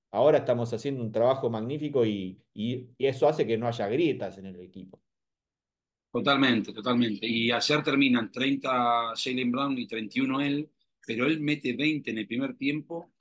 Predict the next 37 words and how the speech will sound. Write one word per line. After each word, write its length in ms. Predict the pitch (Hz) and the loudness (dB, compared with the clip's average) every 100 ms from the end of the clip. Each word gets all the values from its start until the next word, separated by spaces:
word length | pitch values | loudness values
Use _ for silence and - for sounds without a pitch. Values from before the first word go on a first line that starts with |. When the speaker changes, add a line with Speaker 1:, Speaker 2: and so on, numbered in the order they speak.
| - - | -16 -8
Speaker 2:
en 140 | 117 | -4
el 80 | 113 | 0
momento 440 | 120 143 160 147 | 2 4 2 -2
de 100 | 120 | -2
la 100 | 117 | -2
desventaja, 680 | 107 104 107 107 170 170 - | -4 -2 -4 -4 -6 -6 -4
en 80 | 120 | -2
el 60 | |
momento 360 | 113 120 131 123 | 0 0 -2 -2
que 100 | 110 | 0
Dallas 240 | 120 123 - | 0 -2 -6
estaba, 500 | - 123 127 127 - _ _ _ _ _ | -4 0 0 -2 -8 _ _ _ _ _
o 60 | |
sea, 300 | 104 104 101 117 | -6 -2 -2 -2
es 100 | 110 | 0
muy 160 | 151 | 2
meritorio 380 | 170 139 135 113 | 4 2 0 -2
lo 80 | 107 | -4
que 60 | 104 | -4
hizo 120 | 104 | -6
Tatum 300 | 101 101 98 | -6 -6 -8
ayer. 260 | - 92 | -8 -8
Lideró 340 | 98 107 117 160 | -4 -2 0 0
en 60 | |
el 60 | 151 | 2
momento 380 | 135 151 147 127 | 0 -2 -4 -2
más 200 | 143 151 | -2 -2
difícil 340 | 143 143 123 | -6 -6 -4
del 140 | 113 104 | -4 -4
juego. 300 | 101 90 - _ - _ | -8 -8 -14 _ -20 _
No 180 | 117 135 | 2 4
digo 180 | 175 120 | 4 4
que 80 | 120 | 4
lo 80 | |
de 120 | 117 107 | 2 2
Jaylen 300 | 127 120 113 | 0 0 0
Brown, 340 | 131 135 | 0 0